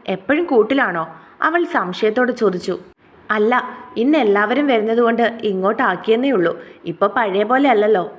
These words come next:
വലിയ ചെക്കനായില്ലേ. വഴിയിൽ കൂടെ പോലും ആരും പോകാൻ സമ്മതിക്കില്ല. അതുകൊണ്ട് ഞങ്ങളൊക്കെ ഫ്രീ ആകുന്നത് വരെ അവനെ ഇങ്ങനെ കിടത്തുള്ളൂ. അത് കഴിയുമ്പോൾ ഞങ്ങളുടെ കട്ടിലും തലയിണയൊക്കെ അവൻ്റെയാ."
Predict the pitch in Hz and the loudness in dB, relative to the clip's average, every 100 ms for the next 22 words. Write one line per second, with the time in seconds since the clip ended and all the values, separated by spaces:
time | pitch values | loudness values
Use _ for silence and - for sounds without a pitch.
0 | 254 311 330 285 214 247 262 196 190 165 | 0 2 2 0 -2 -2 0 0 -2 -4
1 | - - - 175 160 160 170 208 214 220 | -6 -20 -6 -4 -2 -2 0 2 0 0
2 | 240 247 - 175 165 180 233 233 233 233 | 0 0 -2 -2 -2 -4 0 0 0 -2
3 | 202 175 180 214 185 - - - - 277 | -2 -4 -2 -2 -2 -4 -16 -6 -2 0
4 | 311 302 262 196 233 277 294 277 208 240 | 2 2 0 0 0 0 0 0 0 0
5 | 220 220 220 220 214 - - 165 170 196 | 0 -2 0 0 -2 -4 -6 -4 -2 -2
6 | 220 180 190 247 208 180 180 175 - - | -2 -2 -4 -2 -2 0 -2 -2 -8 -14
7 | - 165 185 254 240 247 247 240 - 254 | -8 -4 -2 0 0 -2 0 -2 -2 -4
8 | 277 302 302 285 220 - 214 226 - 185 | 0 2 0 0 -2 0 0 -2 -2 -2
9 | 165 170 202 247 202 220 - 208 160 160 | -2 -2 0 0 -2 -2 -4 -4 -4 -4
10 | 175 226 | -2 -2